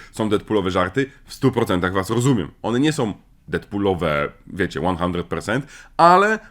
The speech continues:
one są troszeczkę śmierdzące. To znowu, tak jakby czuć tutaj było zbyt wiele produktów, do których miał się ten film upodobnić, zamiast być w stu procentach sobą niejako. A szkoda, szkoda, tyle że, jak to się ładnie mówi,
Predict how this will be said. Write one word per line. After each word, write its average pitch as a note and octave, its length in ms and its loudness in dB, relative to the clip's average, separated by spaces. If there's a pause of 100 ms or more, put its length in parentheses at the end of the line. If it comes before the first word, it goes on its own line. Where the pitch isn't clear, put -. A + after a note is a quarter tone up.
one E3 240 -2
są D#3+ 300 -2
troszeczkę C3 480 -8
śmierdzące. G#2+ 540 -2
To C#3 100 -2
znowu, C#3+ 300 2 (340)
tak C3 180 -2
jakby A#2+ 560 2
czuć F#3 260 -6
tutaj D3+ 280 0
było C3 240 0
zbyt A#2+ 260 -4
wiele A2+ 420 2
produktów, A2 680 -4
do F#2 80 -6
których G2 440 -6
miał G2+ 260 0
się G2 120 -8
ten F2+ 180 -6
film F2+ 280 -6
upodobnić, B2 720 0 (240)
zamiast A#2+ 440 2
być G#2 260 -2 (140)
w - 80 -20
stu B2+ 140 0
procentach F2 600 -4 (640)
sobą G2 580 -4
niejako. C#2+ 480 -12 (200)
A - 80 -4
szkoda, - 360 -2
szkoda, G3 440 -2 (220)
tyle B3+ 200 2
że, G3+ 220 0 (1160)
jak A2 100 2
to B2+ 80 -6
się B2 80 -4
ładnie B2 200 2
mówi, G#2 320 -2